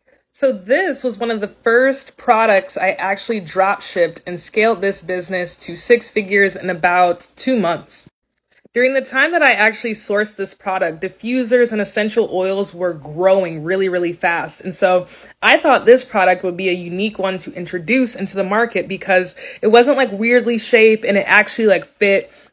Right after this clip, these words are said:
the aesthetic, the minimal aesthetic, and looked like a candle sitting on your desk. So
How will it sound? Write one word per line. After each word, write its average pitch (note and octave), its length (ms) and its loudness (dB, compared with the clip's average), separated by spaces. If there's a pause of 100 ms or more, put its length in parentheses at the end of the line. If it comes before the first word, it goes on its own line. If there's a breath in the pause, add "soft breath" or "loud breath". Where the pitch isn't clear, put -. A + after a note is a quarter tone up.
the F#3+ 140 -2
aesthetic, G#3 520 2
the F#3+ 80 -6
minimal F3+ 380 -2
aesthetic, A3 440 2
and F#3 140 -6
looked G3 140 -4
like G3+ 100 0
a F#3 60 2
candle F#3+ 420 -4
sitting F3+ 240 -8
on D#3+ 120 -10
your D3+ 100 -8
desk. - 320 -2
So D#3 300 -6